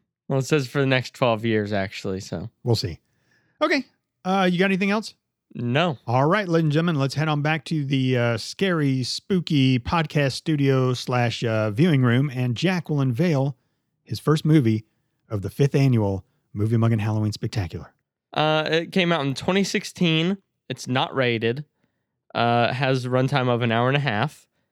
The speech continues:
Speaker 1: Rotten Tomatoes gave it a seventy-eight percent, while the audience gave it a forty-eight percent. Uh, I M D B gave it five point nine out of ten stars. I didn't really poke too much around in the Mormon Mothers,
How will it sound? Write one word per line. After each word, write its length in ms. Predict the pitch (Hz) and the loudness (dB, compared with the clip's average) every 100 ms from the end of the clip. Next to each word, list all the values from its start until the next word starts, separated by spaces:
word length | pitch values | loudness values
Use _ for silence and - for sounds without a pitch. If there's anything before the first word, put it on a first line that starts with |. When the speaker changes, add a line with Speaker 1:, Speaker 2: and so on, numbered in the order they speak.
| _ _ - | _ _ -2
Speaker 1:
Rotten 220 | 127 127 | -2 0
Tomatoes 440 | 151 135 131 131 | 2 2 2 2
gave 200 | 127 127 | 0 0
it 60 | 120 | -2
a 40 | |
seventy-eight 500 | 120 147 139 135 135 | -2 -2 0 0 -2
percent, 460 | - 131 - 165 160 | -4 -4 -2 -2 0
while 140 | 135 | 0
the 60 | 127 | 2
audience 420 | 120 123 123 123 | 2 0 0 -2
gave 200 | - 123 | -2 0
it 180 | 117 - | 0 -2
a 80 | - | -6
forty-eight 760 | - 139 131 123 - 123 127 - | -6 -2 0 0 -2 -4 -4 -6
percent. 600 | 113 107 - 101 - - _ _ _ _ _ - | -10 -10 -10 -12 -14 -20 _ _ _ _ _ -2
Uh, 60 | |
I 260 | 117 95 123 | 0 2 2
M 120 | 127 | 2
D 140 | 123 131 | 2 0
B 200 | 131 131 | 2 2
gave 280 | 127 120 117 | 2 2 0
it 100 | - | -2
five 220 | 123 120 | 0 0
point 200 | 123 107 | -2 0
nine 260 | 117 117 | 0 0
out 120 | 113 101 | 0 -2
of 100 | 101 | -4
ten 200 | 117 107 | -4 -4
stars. 640 | - 143 143 147 147 147 - _ _ _ _ _ | -2 0 2 0 -2 -4 -12 _ _ _ _ _
I 120 | 151 | -2
didn't 220 | 151 175 175 | 0 2 2
really 480 | 170 160 147 127 123 _ _ - | 2 4 2 0 -8 _ _ -4
poke 240 | 147 139 | -2 0
too 120 | - | 0
much 260 | 143 135 - | 2 2 0
around 300 | 135 127 135 | 2 2 2
in 80 | 131 | 0
the 60 | 123 | 0
Mormon 340 | 123 127 120 | 0 0 0
Mothers, 480 | 120 127 143 143 | 0 0 0 -2